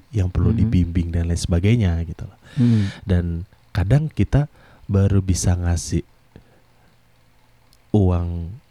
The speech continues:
Speaker 1: nggak seberapa n-, besar nilainya, cuman kita dengan sombong bisa, "Ini Bu aku kasih Bu, ini Pak aku kasih Pak,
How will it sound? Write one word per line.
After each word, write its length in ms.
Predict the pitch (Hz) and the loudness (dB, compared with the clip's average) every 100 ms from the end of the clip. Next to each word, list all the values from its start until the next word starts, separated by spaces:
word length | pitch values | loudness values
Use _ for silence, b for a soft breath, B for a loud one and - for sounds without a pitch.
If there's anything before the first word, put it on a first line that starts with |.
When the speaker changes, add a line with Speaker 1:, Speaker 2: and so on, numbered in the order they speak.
| _ _ _ _ _ - | _ _ _ _ _ -2
Speaker 1:
nggak 200 | 101 87 | 0 2
seberapa 520 | - 90 87 90 90 | 0 0 0 0 0
n-, 320 | 87 90 90 - | 0 -2 -2 -2
besar 400 | 95 - 87 87 | 0 2 2 0
nilainya, 720 | 90 85 85 85 85 107 147 - B B B - | 2 2 2 2 2 2 2 -2 B B B -6
cuman 280 | - 90 107 | 0 2 2
kita 200 | - 120 | 2 0
dengan 300 | 104 87 85 | 2 2 0
sombong 500 | - 87 82 85 110 | 0 0 0 0 0
bisa, 300 | 92 87 95 - _ | 0 -2 -6 -10 _
"Ini 220 | - 92 | -2 2
Bu 160 | 107 135 | 4 2
aku 160 | 127 90 | 2 -2
kasih 400 | - 82 - 98 | -2 -4 -2 0
Bu, 140 | 117 - - - | 0 -2 -6 -4
ini 200 | 98 98 | -2 0
Pak 220 | - 123 | 0 0
aku 100 | 92 | 0
kasih 360 | - 85 - | 0 -2 0
Pak, 160 | 95 104 | 0 -2